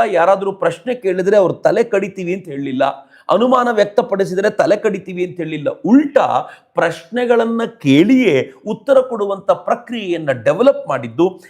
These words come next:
ಈ ದೇಶದ ದಾರ್ಶನಿಕ ಪರಂಪರೆಯ ಒಂದು ಶ್ರೇಷ್ಠ ಸಂಗತಿ ಅಂತ ನಾನ್ ಭಾವಿಸ್ತೀನಿ. ಹಾಗಂತ ಡೈರೆಕ್ಟ್ ಆಗಿರುವಂತ ಸೈದ್ಧಾಂತಿಕ ಚರ್ಚೆ ಇಲ್ಲ ಅಂತ ತಿಳ್ಕೊಳ್ಬೇಡಿ. ಸಾಧಾರಣವಾಗಿ ಶಂಕರರು, ಮಧ್ವಾಚಾರ್ಯರು ಇವರೆಲ್ಲರೂ ಕೂಡ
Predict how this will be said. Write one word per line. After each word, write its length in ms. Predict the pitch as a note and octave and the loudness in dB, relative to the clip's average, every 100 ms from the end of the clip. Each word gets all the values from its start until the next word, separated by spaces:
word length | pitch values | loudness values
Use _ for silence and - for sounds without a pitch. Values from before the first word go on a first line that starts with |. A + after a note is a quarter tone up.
| E3 | -8
ಈ 120 | F#3+ | -4
ದೇಶದ 680 | D#3 E3 D#3+ D#3 F#3+ G3+ - - C3 | -2 -4 -4 2 4 2 -2 -8 -2
ದಾರ್ಶನಿಕ 520 | C#3+ G3 - G#3+ F#3+ | 0 0 -4 -8 -4
ಪರಂಪರೆಯ 580 | E3+ D#3 D#3 D3+ D3+ F3+ | -2 0 -2 -2 0 0
ಒಂದು 220 | E3 C3 | 0 -2
ಶ್ರೇಷ್ಠ 480 | B2 D#3 G#3+ B3 - | -4 0 2 2 0
ಸಂಗತಿ 540 | B3+ G3 F3 D#3+ C#3+ | -2 -2 -8 -10 -8
ಅಂತ 180 | C#3+ - A#2+ - _ - | -6 0 0 0 _ -2
ನಾನ್ 180 | D#3+ C3+ | -2 0
ಭಾವಿಸ್ತೀನಿ. 840 | B2 A#2 A#2 - G#2+ F#2+ _ _ | -2 -2 -4 -10 -10 -10 _ _
ಹಾಗಂತ 400 | - A3+ C4+ C4+ | -2 0 0 0
ಡೈರೆಕ್ಟ್ 560 | C4 D#3+ D3+ G#3+ B3+ - | 0 2 0 0 -2 0
ಆಗಿರುವಂತ 460 | A3+ G#3+ G#3+ G#3 A3+ | -2 -2 -8 -6 -6
ಸೈದ್ಧಾಂತಿಕ 680 | G#3 E3 E3 G3+ G#3 G#3 | -4 -2 0 0 -2 -8
ಚರ್ಚೆ 400 | G#3 G3 F3 F3+ | -6 -4 -4 -4
ಇಲ್ಲ 220 | F#3 F#3 F3+ | -4 -2 -4
ಅಂತ 160 | F3 | -4
ತಿಳ್ಕೊಳ್ಬೇಡಿ. 640 | E3 D#3 D3+ C3+ A2 - _ _ - - | -6 -6 -6 -6 -8 -14 _ _ -10 -2
ಸಾಧಾರಣವಾಗಿ 960 | D3+ F#3+ A#3 A#3 A3+ G#3+ G3+ A3+ A3 - _ | 0 0 -2 -2 0 0 -2 -6 -10 -12 _
ಶಂಕರರು, 920 | - G3+ G3+ - D#3 C#3+ D3+ D#3 D#3 | -2 0 0 0 0 2 0 -2 -2
ಮಧ್ವಾಚಾರ್ಯರು 880 | C3+ B2 E3+ G3+ E3+ C#3 C3+ C#3+ D#3 | -2 0 2 2 2 0 -2 -6 -2
ಇವರೆಲ್ಲರೂ 480 | C#3+ C3+ G3 B3 C#4+ | 0 2 0 0 -2
ಕೂಡ 240 | G#3 C3+ | 0 0